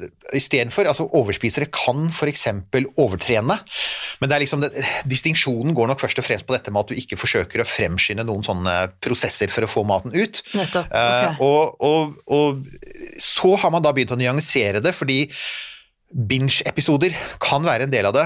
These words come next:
Speaker 1: men det finnes også mer sånn der lav, liksom sånn lavaktiv overspising, som går
Speaker 2: Ja.
Speaker 1: på at du jevnt, sånn i, i, sånn i, sånn, for eksempel at du, sånn, sånn grazing behavior, altså at du nærmest går og gresser litt på usunn mat, kanskje i det daglige, for igjen, for å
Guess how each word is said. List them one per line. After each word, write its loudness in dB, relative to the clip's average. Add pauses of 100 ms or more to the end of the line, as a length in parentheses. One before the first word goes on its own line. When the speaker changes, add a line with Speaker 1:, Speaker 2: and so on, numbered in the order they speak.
(120)
Speaker 1:
men 0
det 2
finnes 0
også 0
mer 0
sånn 0
der 4
lav, 4 (420)
liksom -4
sånn -2
lavaktiv 0 (180)
overspising, 0 (340)
som 0
går 4
Speaker 2:
Ja. 4
Speaker 1:
på 6
at -4
du 2
jevnt, -2
sånn -2
i, -6
i, -6
sånn 2
i, 2
sånn, 0 (420)
for 0
eksempel -2
at -2
du, -2
sånn, 0
sånn 2
grazing 0
behavior, 0
altså 0
at -2
du 0
nærmest -2
går 0
og -6
gresser 0
litt -2
på 2 (460)
usunn 2
mat, 2
kanskje 0
i -2
det -2
daglige, 2
for 0
igjen, 0
for 0
å 4